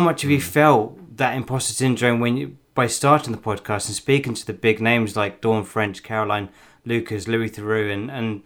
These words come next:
Speaker 1: you mentioned a few earlier, many more, and John Ronson, and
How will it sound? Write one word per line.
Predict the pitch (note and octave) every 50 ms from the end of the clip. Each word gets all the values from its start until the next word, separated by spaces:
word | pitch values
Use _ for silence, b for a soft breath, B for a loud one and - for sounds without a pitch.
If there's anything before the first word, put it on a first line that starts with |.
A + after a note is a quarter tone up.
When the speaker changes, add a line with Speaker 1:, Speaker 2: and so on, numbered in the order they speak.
| _ -
Speaker 1:
you | B2+ A2+
mentioned | A2+ A#2 A2 G2 F2 F2+ G2+
a | F#2+
few | - - A2+ A2
earlier, | A2+ A2 A2 G#2+
many | G#2 A2 A2 G#2+ G#2
more, | G#2 A2+ A#2 A2+
and | G#2+ G2+ F#2+
John | - A2 G#2+ G#2+
Ronson, | A2 A2 A#2+ A#2+ - - G2
and | G2 F#2+ F#2